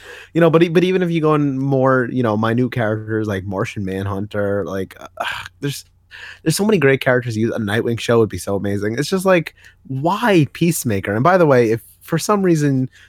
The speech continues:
you know, you have a bit of an older comic collection and you own Fightin' Five number forty, A K A the first appearance of Peacemaker, now's the time to sell it <laughs> because, uh,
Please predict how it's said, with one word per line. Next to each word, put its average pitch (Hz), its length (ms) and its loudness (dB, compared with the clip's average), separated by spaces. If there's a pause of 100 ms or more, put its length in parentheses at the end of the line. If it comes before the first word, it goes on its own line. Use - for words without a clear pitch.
(120)
you 135 100 2
know, 120 60 6
you 117 160 4
have 139 140 2
a 113 40 -4
bit 113 180 2
of 110 60 0
an 113 80 2
older 104 300 2
comic 104 380 -4
collection 113 400 -4
and 104 160 -4
you 113 180 2
own 104 320 -2
Fightin' 117 360 -2
Five 113 380 -2
number 107 240 -2
forty, 120 500 -2
A 104 140 -4
K 110 220 -2
A 110 40 -2
the 107 80 -10
first 117 260 -4
appearance 120 240 -4
of 101 100 -6
Peacemaker, 143 640 -4 (360)
now's 107 280 -2
the - 80 -16
time 208 220 0
to 185 60 -2
sell 208 240 4
it 104 140 -2
<laughs> 127 120 -8
because, 143 920 0 (680)
uh, 127 360 0